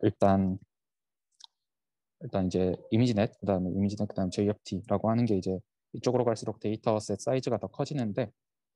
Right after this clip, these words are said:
데이터, 이제 사전 학습에 사용이 된 데이터가 적으면 적을수록 어, 기존의 씨엔엔 베이스 모델보다 훨씬 성능이 떨어지는 그러한 걸 볼 수 있어요. 그래서 어, 이렇게 사전 학습을 할 때 굉장히 큰 데이터셋을 활용을 해야만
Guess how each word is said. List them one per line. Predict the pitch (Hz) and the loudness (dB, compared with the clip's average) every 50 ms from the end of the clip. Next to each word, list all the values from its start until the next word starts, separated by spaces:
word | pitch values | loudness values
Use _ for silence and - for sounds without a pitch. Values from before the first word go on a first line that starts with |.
| _ _ | _ _
데이터, | - 117 117 - - 123 120 - - - - | -4 -2 -2 -2 -2 -2 -2 -2 -2 -6 -8
이제 | 107 101 101 95 95 - | -6 -4 -4 -6 -6 -4
사전 | - - 156 170 175 | -2 0 2 2 2
학습에 | 165 - - - 131 135 | 0 -2 -4 -2 -2 -2
사용이 | 131 160 156 160 165 156 131 | 0 2 2 2 2 0 0
된 | - 107 98 101 | 0 0 -2 -2
데이터가 | - 104 104 101 - 110 104 101 101 101 104 98 | -4 -4 -6 -4 -4 -4 -2 -2 -2 -2 -2 -4
적으면 | - - 110 101 120 113 117 113 | -4 -6 -4 -2 -2 -2 -2 -2
적을수록 | 107 - 95 101 104 - - _ - 104 - _ _ _ _ _ _ _ _ _ _ _ _ - | -4 -4 -6 -6 -8 -8 -12 _ -10 -10 -10 _ _ _ _ _ _ _ _ _ _ _ _ -2
어, | 101 98 92 92 95 95 | 0 2 4 4 2 2
기존의 | - - 107 110 110 107 113 | 0 2 2 4 4 4 2
씨엔엔 | - - 165 165 165 160 151 | 2 2 2 4 4 4 4
베이스 | 143 131 123 110 - - | 4 4 4 2 0 -2
모델보다 | 98 101 87 98 101 101 101 101 101 95 101 | 0 2 2 2 2 2 2 0 0 0 0
훨씬 | 107 117 120 123 113 | 0 0 0 -2 -4
성능이 | - 135 143 139 117 107 104 | -2 -2 -2 0 -2 -2 0
떨어지는 | 139 143 151 160 156 - 104 92 90 101 _ | 0 2 2 0 -2 -4 -12 -16 -18 _ _
그러한 | _ - - 101 98 98 95 92 | _ -8 -6 -4 -4 -4 -4 -4
걸 | 98 98 | -4 -6
볼 | 98 - 98 | -4 -6 -8
수 | - - 101 | -6 -4 -4
있어요. | 85 - - - - - - _ | -4 -4 -6 -8 -8 -10 -10 _
그래서 | - 98 90 - 95 95 - _ _ _ _ _ _ _ _ _ _ _ _ _ | 0 0 0 0 -2 -4 -6 _ _ _ _ _ _ _ _ _ _ _ _ _
어, | - - 92 90 | 6 6 8 8
이렇게 | 98 104 104 - - 110 104 101 101 - - _ | 8 6 6 4 6 6 6 6 4 2 -2 _
사전 | - - 143 156 156 | 0 2 4 4 4
학습을 | 143 - - 135 117 120 | 4 4 2 2 4 6
할 | 135 143 147 - | 4 2 2 0
때 | 113 113 | -2 -2
굉장히 | - 98 95 98 113 113 110 110 | 0 2 0 2 2 2 2 0
큰 | 104 - - 196 190 | 0 0 0 2 2
데이터셋을 | 156 117 107 - 113 104 - 117 110 110 107 104 101 - - - - 117 113 107 | 2 2 0 0 -4 -2 0 0 0 2 0 -2 -4 -8 -12 -6 -4 -4 -2 -2
활용을 | 131 135 147 147 135 120 113 | 0 0 2 2 2 0 0
해야만 | 160 170 170 165 160 147 139 135 123 | 0 0 0 0 0 -2 -4 -4 -8